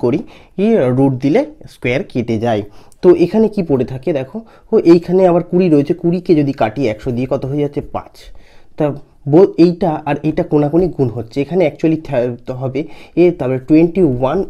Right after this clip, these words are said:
into কি five, কোনাকুনি গুণ হলো ফাইভের সাথে, এ twenty-one গুণ হলো, আর এখানে এ কেটে কি হয়? কু-, কুড়ি দিয়ে কেটেছি, কুড়ি একে কুড়ি, পাঁচ কুড়ি একশো, তাহলে একের সাথে এ যদি into করি সেটাই পড়ে থাকে এখানে, এ হান্ড্রেড প্লাস আর। পাঁচকে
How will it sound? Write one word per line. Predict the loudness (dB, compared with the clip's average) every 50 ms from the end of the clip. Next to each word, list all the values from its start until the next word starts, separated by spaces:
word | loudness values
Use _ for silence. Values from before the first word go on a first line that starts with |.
| 0 0
into | 0 0 0 -4 -6 -4
কি | -4 -6 -4 -4
five, | -2 -2 -2 -2 -4 -6 -4
কোনাকুনি | -2 -2 0 0 0 0 0
গুণ | 0 0 0
হলো | 0 -2 -2 -2
ফাইভের | -2 0 0 -2 -2 -4
সাথে, | -6 -6 -6 -8 -8 -10 -14 -20 -20 -14 -6 -2 0
এ | 0 0 0 0
twenty-one | 0 0 0 0 0 0 0 0 0 0
গুণ | 0 0 0
হলো, | 0 0 0 0
আর | 0 -2 -2
এখানে | -2 0 0 0 0 -2 -4 -12 -20 -6 -2 0
এ | 0 0 0
কেটে | 0 0 2 2 2
কি | 2 0 -2
হয়? | 0 -2 -2 -2 -4 -10 -20 -12
কু-, | -10 -10 -10 -10 -12 _ -20 -20 -20 -20 -20 -20 -4 0
কুড়ি | 2 2 4 4
দিয়ে | 4 2
কেটেছি, | 2 0 0 0 0 2
কুড়ি | 2 4 4 4 4
একে | 2 -4 -4 0
কুড়ি, | 0 0 0 -2 -4 -8 -8 -6
পাঁচ | -6 -6 -6 -4
কুড়ি | -4 -2 -2 -2 -2 -4
একশো, | -6 -10 -12 -12 -12 -14 -18 -14
তাহলে | -8 -8 -6 -4 -4 -4
একের | -2 -2 -4 -2 -2
সাথে | -2 -2 0 0 0 -2 -4 -10 -20 -10 -4 0 2
এ | 4 4 4 6 6
যদি | 4 4 4 6 6
into | 4 4 4 2 2
করি | 2 2 2 0
সেটাই | -2 -2 -2 -2 -2
পড়ে | -2 -2 -2 -4
থাকে | -6 -8 -8 -8 -8
এখানে, | -6 -6 -6 -6 -6 -10 -16 -20 -12 -8 -6
এ | -6 -6 -4
হান্ড্রেড | -4 -2 -2 0 2 0 0 -2 -4 -10 -18 -20 -20 -20 -20 -20 -20 -20 -18 -18 -16 -16 -8 -4
প্লাস | -2 -2 -2 -2 -6 -12 -12 -12 -14
আর। | -14 -16 -18 -20 -18 -16 -14 -14 -14 -16 -18 -20 -8 -4 -2
পাঁচকে | -2 -2 -2 -6 -10 -2 0 0